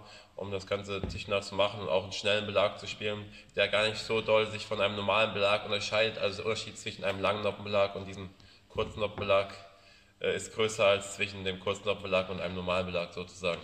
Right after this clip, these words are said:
Für das Video haben wir heute nochmal die Laura mit dabei, die nämlich genau das spielt. Laura, zwölf Jahre alt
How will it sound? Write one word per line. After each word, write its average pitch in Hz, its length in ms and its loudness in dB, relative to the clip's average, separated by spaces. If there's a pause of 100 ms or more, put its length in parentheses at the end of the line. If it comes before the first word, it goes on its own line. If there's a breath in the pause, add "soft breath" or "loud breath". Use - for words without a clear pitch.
(500 loud breath)
Für - 80 -6
das 117 180 0
Video 139 340 -2
haben 135 120 -4
wir 135 80 0
heute 123 180 6
nochmal 117 160 4
die 113 60 0
Laura 123 280 4
mit 147 120 4
dabei, 139 400 4 (160)
die 113 80 -6
nämlich 117 340 -4
genau 113 160 0
das 110 160 2
spielt. 139 480 -4
Laura, 117 380 0
zwölf 110 280 -6
Jahre 123 220 -2
alt 123 300 -2